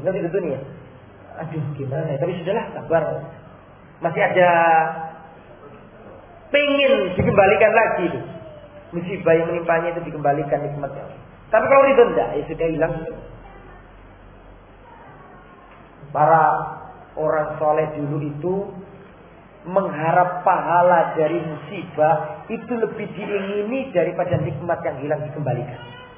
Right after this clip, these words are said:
Orang yang ridho itu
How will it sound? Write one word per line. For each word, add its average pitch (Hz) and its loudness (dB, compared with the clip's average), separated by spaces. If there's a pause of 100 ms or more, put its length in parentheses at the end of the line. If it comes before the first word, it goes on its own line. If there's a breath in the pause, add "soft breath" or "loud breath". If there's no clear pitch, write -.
(1400)
Orang 190 4
yang 190 0
ridho 170 0
itu 143 -6